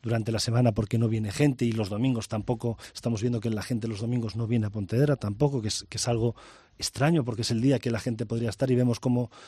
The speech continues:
gran parte de la hostelería, pues, cierra el domingo, que no pasa en ninguna otra ciudad. Entonces, tenemos que darles, eh, posibilidades de que la gente venga y tenemos que buscar programas para que la gente venga,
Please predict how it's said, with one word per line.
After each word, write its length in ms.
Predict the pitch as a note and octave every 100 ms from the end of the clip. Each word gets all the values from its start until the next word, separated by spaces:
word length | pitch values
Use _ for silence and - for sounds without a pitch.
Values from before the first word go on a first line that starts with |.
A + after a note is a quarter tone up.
| - -
gran 200 | A#2+ A#2
parte 240 | B2+ B2
de 40 |
la 60 | A#2+
hostelería, 460 | F#2+ A2+ A2 B2 A2+
pues, 240 | A#2 -
cierra 260 | - C3 B2+
el 80 |
domingo, 460 | A2+ B2 C#3+ A#2+ A2+ _ _
que 100 | -
no 120 | A2
pasa 200 | A#2 -
en 60 | A2
ninguna 280 | A2+ A2
otra 160 | G#2 G#2
ciudad. 280 | - B2+ D#3 - - - -
Entonces, 300 | - B2 - - - - _ -
tenemos 340 | A#2 D#3 D3
que 140 | -
darles, 520 | B2+ C#3 B2+ B2+ - -
eh, 380 | A#2 A2 G#2 - - - _ -
posibilidades 680 | A2+ - A2+ A2+ C#3 D3 B2+
de 60 | B2
que 120 | A#2+
la 60 |
gente 260 | A#2 B2 A2+
venga 180 | D3 D3
y 60 |
tenemos 280 | B2 C3 C3+
que 80 | -
buscar 320 | B2+ - A#2+
programas 460 | G2+ A2+ B2 C3 A2+
para 160 | A#2+
que 60 | A2
la 80 | A2
gente 240 | D3 C3
venga, 280 | C#3+ C#3+ C#3+